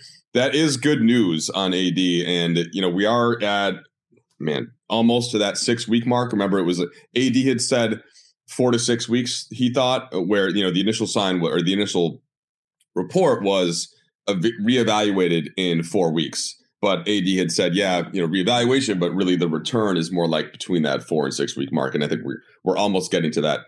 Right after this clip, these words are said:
six week mark. So that makes sense. It makes sense that the foot is just about good to go. And there you go.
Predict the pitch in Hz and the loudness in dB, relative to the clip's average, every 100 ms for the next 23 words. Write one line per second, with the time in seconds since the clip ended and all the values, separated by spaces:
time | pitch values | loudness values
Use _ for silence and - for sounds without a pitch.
0 | _ _ - 87 82 80 80 82 65 - | _ _ -2 -2 0 -4 0 -2 -2 -2
1 | 95 131 123 107 - 90 - 92 92 - | 0 0 0 0 0 -4 -2 -2 0 0
2 | 90 82 85 85 87 82 78 92 85 76 | -2 -2 -4 -2 0 0 0 -2 -4 0
3 | 80 76 80 76 80 73 64 - - _ | 0 0 -2 0 0 0 -2 -8 -20 _
4 | _ - 82 80 76 76 76 76 - _ | _ -4 -2 -2 -2 -2 -2 -4 -14 _
5 | _ _ _ - 113 175 156 | _ _ _ 0 2 2 0